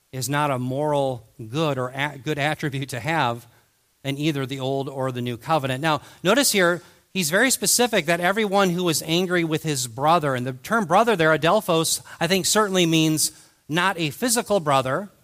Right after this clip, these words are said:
but by the way, we don't want to be angry with our physical brothers or sisters either, but it certainly has to do with a believer, a believer in Jesus Christ. Now, some have concluded from that it doesn't matter if we're angry with the unbelievers.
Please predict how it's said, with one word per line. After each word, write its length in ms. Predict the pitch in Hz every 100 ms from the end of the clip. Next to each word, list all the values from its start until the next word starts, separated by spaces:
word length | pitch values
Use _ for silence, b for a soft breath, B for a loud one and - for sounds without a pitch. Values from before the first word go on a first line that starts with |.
| _ _ _ _ _ _
but 380 | - 160 - 175
by 140 | 170
the 80 | 160
way, 100 | 151
we 100 | 151
don't 120 | 165
want 100 | 165
to 40 | 151
be 120 | 147
angry 320 | 151 156 151
with 100 | 139
our 80 | 131
physical 400 | 127 180 165 139
brothers 440 | 120 120 139 139
or 80 | 123
sisters 420 | - 139 - 127
either, 300 | 156 175 120 - b b b
but 120 | 185
it 80 | 196
certainly 400 | - 226 233 208
has 240 | 180 185
to 80 | 170
do 200 | 156 165
with 300 | 165 156 156
a 320 | 156 143 139 B B
believer, 640 | 120 147 135 143 120 110 - _ _ _ _ _ _ -
a 100 | 135
believer 440 | 147 147 151 147
in 120 | 135
Jesus 380 | 113 131 127 127
Christ. 340 | - 185 135
Now, 120 | - 151
some 300 | - 233 269
have 140 | -
concluded 500 | 180 156 196 220 214
from 140 | 196
that 160 | 165 151
it 80 | 156
doesn't 280 | 196 208 160
matter 260 | 160 190
if 80 | 156
we're 140 | 160
angry 340 | 156 170 180 170
with 180 | 156 147
the 120 | 147
unbelievers. 720 | 165 208 202 165 143 143 -